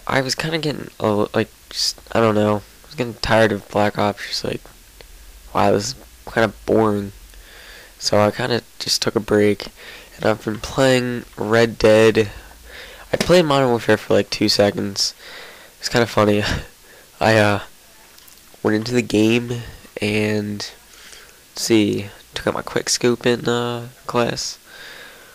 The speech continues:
Went to quick scope for, like, two seconds, getting owned, dude. Uh, anyways, went to quick scope for, like, two seconds, and, uh,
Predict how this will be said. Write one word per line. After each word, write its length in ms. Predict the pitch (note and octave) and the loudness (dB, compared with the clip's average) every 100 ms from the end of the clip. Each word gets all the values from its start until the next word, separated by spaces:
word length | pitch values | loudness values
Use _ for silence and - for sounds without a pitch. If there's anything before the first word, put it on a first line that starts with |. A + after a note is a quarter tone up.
| - - | -20 -8
Went 220 | G#2+ G#2 | -4 -4
to 60 | - | -6
quick 240 | - C3+ | -6 -4
scope 340 | - - A#2 A#2 | -4 -2 -2 -4
for, 320 | - - - | -10 -10 -2
like, 480 | G#2 G#2 G#2+ - - - - _ | 0 0 -2 -8 -14 -20 -20 _
two 180 | - A2+ | -4 0
seconds, 540 | - A2+ A#2 A#2 B2 | 0 0 -4 -8 -8
getting 260 | - - - - | -8 -10 -12 -8
owned, 500 | G#2 G#2 G#2+ G#2 G2+ - - - - - - - - _ | -2 -2 -2 -6 -8 -12 -18 -20 -20 -20 -20 -20 -20 _
dude. 320 | - F#2+ G#2 A2 - - | -6 -4 -4 -6 -12 -8
Uh, 320 | - G2+ G#2 - | -4 -4 -4 -4
anyways, 340 | G#2 G#2 G#2 - - - | -2 0 -2 -8 -14 -10
went 220 | F#2+ - - _ - | -8 -8 -14 _ -12
to 80 | |
quick 260 | - - A2 | -4 0 0
scope 280 | - A#2+ - | 2 2 2
for, 160 | - | 2
like, 200 | G#2+ G2+ | 2 2
two 180 | - A2+ | 0 -2
seconds, 520 | G#2 A2+ A#2 A#2 - - - | 2 0 0 -6 -8 -8 -2
and, 500 | G#2 G#2 G#2 G#2 - - | 2 2 2 0 -4 -2
uh, 400 | - G#2 G#2 | 0 2 0